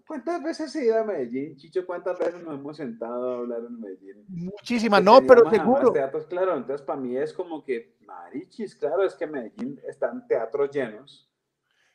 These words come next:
Speaker 1: pero no me quiero sentar en un sitio para sesenta personas porque se van a quedar por fuera. O sea,
Speaker 2: No,
Speaker 1: hay
Speaker 2: ponle
Speaker 1: un poco de gente que me va, me, <laughs> que me, que me va a, a no dejar dormir en paz.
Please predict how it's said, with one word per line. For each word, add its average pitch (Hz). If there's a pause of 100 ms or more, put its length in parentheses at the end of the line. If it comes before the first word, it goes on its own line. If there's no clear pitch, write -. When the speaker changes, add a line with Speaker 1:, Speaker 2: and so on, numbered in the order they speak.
(320)
Speaker 1:
pero 113
no 107
me 123
quiero 143
sentar 127
en 123
un 143
sitio 151
para 151
sesenta 98
personas 117
porque 113
se 95
van 82
a 101
quedar 107
por 123
fuera. 120 (1160)
O -
sea, 120
Speaker 2:
No, 185
Speaker 1:
hay -
Speaker 2:
ponle 180
Speaker 1:
un 202
poco 160
de 147
gente 131
que 160
me 156
va, 117
me, 113
<laughs> -
que -
me, 139
que 127
me 107
va 110
a, 127
a 107
no 110
dejar 135
dormir 139
en 139
paz. 180